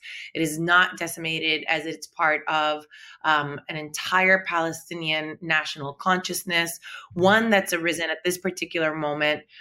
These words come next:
uh, very methodically, but along new political lines that contravene, uh, traditional ones, so that youth, um, primarily teenagers,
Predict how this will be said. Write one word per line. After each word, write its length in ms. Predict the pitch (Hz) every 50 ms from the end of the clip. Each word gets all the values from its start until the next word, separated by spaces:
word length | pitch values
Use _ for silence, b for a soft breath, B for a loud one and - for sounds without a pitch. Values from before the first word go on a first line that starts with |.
| B B -
uh, 180 | 170 160 147 - -
very 500 | 135 - 196 185 180 180 190 185 190 190 -
methodically, 840 | 180 170 170 - - 170 170 170 175 175 170 - - 170 160 156 156
but 200 | 156 - 165 -
along 360 | 175 160 160 151 151 151 156
new 140 | 165 180 185
political 520 | 185 - 185 175 165 165 165 - 165 165 160
lines 500 | 156 147 147 151 151 147 151 151 147 - B B B B B B
that 180 | 175 165 - -
contravene, 920 | - - 190 185 185 185 - - 175 160 156 165 165 180 190 202 220 226 226 b b b b b b b -
uh, 140 | - 160 160
traditional 720 | 160 - - 160 139 185 190 - - 196 175 160 151 147
ones, 320 | 135 113 139 135 - -
so 160 | - 170 160
that 240 | 156 151 147 - 165 151 151
youth, 480 | 175 185 196 214 214 202 - - - B B B B B B B -
um, 260 | 156 151 151 165 165 _ -
primarily 560 | - 180 170 175 190 208 214 208 180 151 151 151 -
teenagers, 800 | - - 247 311 311 254 196 160 139 - - - - - - -